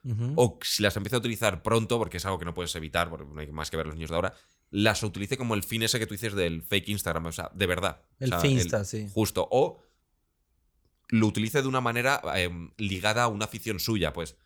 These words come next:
Speaker 2: ¿Le gusta el
Speaker 1: Claro,
Speaker 2: surf y el chaval
Speaker 1: ok.
Speaker 2: surfea? Pues cosas de surf, vídeos
Speaker 1: Sí.
Speaker 2: del surfeando y tal.
Speaker 1: Ujú.
Speaker 2: Y que con eso puedes tener un montón de seguidores, es lo que tú quieres, que bueno, ya me da,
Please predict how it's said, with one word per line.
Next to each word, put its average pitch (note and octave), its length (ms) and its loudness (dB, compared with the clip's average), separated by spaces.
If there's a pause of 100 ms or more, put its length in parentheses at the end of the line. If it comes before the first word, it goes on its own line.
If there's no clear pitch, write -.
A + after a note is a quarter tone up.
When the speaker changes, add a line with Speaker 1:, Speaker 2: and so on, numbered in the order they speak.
(720)
Speaker 2:
¿Le F#2+ 160 4
gusta C3 260 4
el C3 80 2
Speaker 1:
Claro, D#3 200 8
Speaker 2:
surf B2 100 6
y - 40 6
el B2 60 0
chaval C3 200 4
Speaker 1:
ok. C3+ 40 -2
Speaker 2:
surfea? B2+ 420 6
Pues G2+ 240 -4 (140)
cosas A#2 300 2
de A#2+ 100 2
surf, B2+ 380 2
vídeos A2+ 240 4
Speaker 1:
Sí. A#2+ 60 6
Speaker 2:
del G#2+ 100 4
surfeando A#2+ 420 0
y - 20 -4
tal. C3 140 2
Speaker 1:
Ujú. G#3+ 60 -8 (140)
Speaker 2:
Y G#2+ 100 -4
que F2 80 -2
con F2 140 0
eso E3 160 2
puedes C#3+ 140 2
tener A2+ 120 -2
un G#2 40 -2
montón G2+ 220 -4
de G2+ 60 -4
seguidores, A2 420 0
es A2 80 -6
lo G#2 80 -2
que G2+ 80 -4
tú F2 160 -8
quieres, A#2 280 0
que F2+ 80 -8
bueno, F2 220 -4
ya F2 140 0
me E2 120 -6
da, F2 120 0